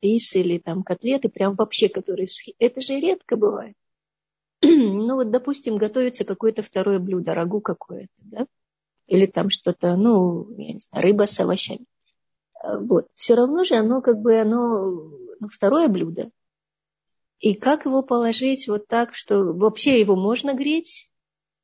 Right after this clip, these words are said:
Там чуть-чуть соус обычно есть.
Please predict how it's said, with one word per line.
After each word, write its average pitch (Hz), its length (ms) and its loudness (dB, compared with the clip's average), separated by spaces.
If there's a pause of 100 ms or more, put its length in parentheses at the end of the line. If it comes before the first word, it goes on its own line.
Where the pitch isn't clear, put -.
(360)
Там 247 180 0
чуть-чуть 269 380 -6
соус 254 320 0
обычно 226 380 0
есть. - 580 -8